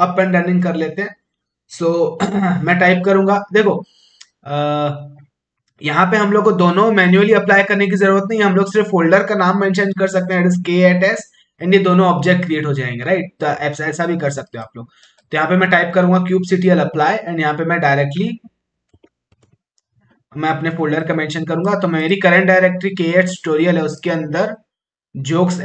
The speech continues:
app man, jokes D B, and then K eight S, सिर्फ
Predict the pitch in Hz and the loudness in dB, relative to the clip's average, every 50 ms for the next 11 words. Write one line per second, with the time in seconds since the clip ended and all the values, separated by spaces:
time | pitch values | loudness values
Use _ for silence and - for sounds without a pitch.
0 | 170 170 - - 156 151 151 160 196 233 233 233 - - _ _ _ _ _ _ | -2 -2 -2 -2 -6 -4 -2 -2 -2 -2 -4 -6 -10 -16 _ _ _ _ _ _
1 | _ _ - 127 143 160 165 160 151 143 - 160 156 143 165 214 240 240 233 - | _ _ -12 -6 -4 -2 -2 -2 -4 -6 -4 -4 -2 -2 -2 -2 -2 -4 -6 -12
2 | - _ _ _ _ _ _ _ _ _ _ _ _ _ _ - 143 156 185 196 | -16 _ _ _ _ _ _ _ _ _ _ _ _ _ _ -8 -4 -2 -2 -2
3 | 196 175 175 160 147 143 139 139 127 - - - 220 226 226 - | -2 -2 -2 -2 -2 -2 -4 -8 -10 -10 0 2 2 2 2 -2